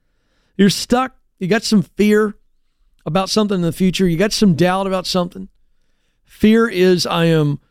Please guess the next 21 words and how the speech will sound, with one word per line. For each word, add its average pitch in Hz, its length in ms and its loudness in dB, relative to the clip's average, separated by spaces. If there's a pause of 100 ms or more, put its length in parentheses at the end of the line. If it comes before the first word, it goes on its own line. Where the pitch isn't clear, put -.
(140)
worried 202 320 4
about 190 160 0
something 175 240 0
bad 175 200 0
happening. 175 360 0
Doubt 170 420 -2
is, 156 220 -2
I'm 151 340 -4 (720)
just 185 300 0
not 170 240 -2
believing 165 380 0
that 151 100 -4
something 165 340 0
good 165 260 2
that 170 100 0
I 165 100 0
want 165 240 0
to 160 40 0
happen 160 280 -2
will 165 180 2
happen. 160 380 -2